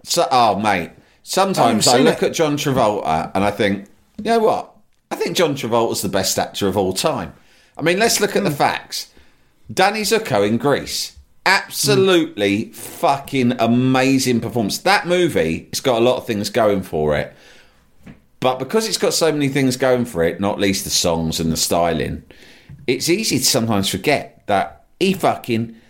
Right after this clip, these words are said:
Speaker 1: the cunt's burst onto the scene with one of the greatest cinema performances of all time. Saturday Night Fever.
Speaker 2: Yeah.
Speaker 1: Fuck me, what a movie, right?
Speaker 2: Yeah.
Speaker 1: Um,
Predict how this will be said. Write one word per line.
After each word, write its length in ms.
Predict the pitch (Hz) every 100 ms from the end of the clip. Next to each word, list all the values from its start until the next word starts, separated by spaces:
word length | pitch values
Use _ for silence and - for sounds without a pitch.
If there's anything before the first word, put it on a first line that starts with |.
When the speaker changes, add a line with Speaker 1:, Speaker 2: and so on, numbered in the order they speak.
| -
Speaker 1:
the 80 | -
cunt's 320 | - 220 165
burst 420 | - 147 131 127 131
onto 260 | 123 120
the 120 | 104
scene 360 | 107 - 170 87
with 140 | 90
one 140 | 104 101
of 60 | 107
the 60 |
greatest 520 | 98 117 110 - 101
cinema 380 | - 117 98 92
performances 680 | 92 - 107 92 - - 82
of 80 | 95
all 120 | 87
time. 320 | - 110 82 - - - - _ -
Saturday 480 | - - 196 208 214
Night 300 | 214 214 -
Fever. 560 | 233 220 131 98 113 - -
Speaker 2:
Yeah. 320 | 135 135 156
Speaker 1:
Fuck 320 | 185 214 - 156
me, 260 | 170 127
what 220 | 120 156 127
a 20 |
movie, 560 | 143 151 143 95 80 - -
right? 340 | - 87 104 135 - - - - - - - -
Speaker 2:
Yeah. 260 | 139 160 - - _
Speaker 1:
Um, 480 | 127 131 131 123 131